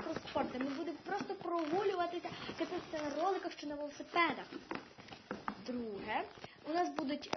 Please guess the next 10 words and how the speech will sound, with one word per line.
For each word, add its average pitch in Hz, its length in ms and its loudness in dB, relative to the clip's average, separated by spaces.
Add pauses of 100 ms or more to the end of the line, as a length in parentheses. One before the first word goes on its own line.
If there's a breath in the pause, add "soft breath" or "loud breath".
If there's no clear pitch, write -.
(120)
е, 240 420 2
шоу-питання, 247 880 4
там, 339 180 2
де 285 80 2
ми 277 80 0
будемо 254 340 0
відповідати 254 720 4
на 240 140 -4
ваші 247 320 -2
питання, 359 560 0